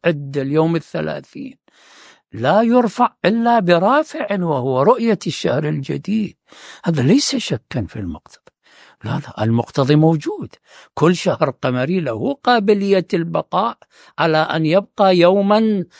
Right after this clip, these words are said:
آخر وهو اليوم الثلاثين، وتتم به عدة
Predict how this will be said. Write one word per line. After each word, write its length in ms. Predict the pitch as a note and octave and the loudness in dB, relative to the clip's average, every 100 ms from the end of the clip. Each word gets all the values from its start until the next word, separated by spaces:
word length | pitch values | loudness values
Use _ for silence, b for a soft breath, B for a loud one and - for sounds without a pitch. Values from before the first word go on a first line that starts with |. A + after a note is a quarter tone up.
| b - | b -2
آخر 520 | E3 G3 F#3+ - A3+ | 2 4 2 -2 0
وهو 320 | F3+ D3+ C#3 | 2 2 0
اليوم 340 | C#3 C3+ E3+ F#3+ | -2 -2 0 -2
الثلاثين، 960 | - D3+ C3+ C3 - F3+ B3 A3 - _ b b b - | -2 -6 -6 -6 -8 -6 -4 -4 -10 _ b b b -6
وتتم 580 | C3 - B2+ - A3+ F3+ | -6 -4 -8 0 0 2
به 300 | F3 D3 F#3+ | 0 -2 -2
عدة 420 | C#3+ G3 E3+ D#4 | -2 -4 -6 -10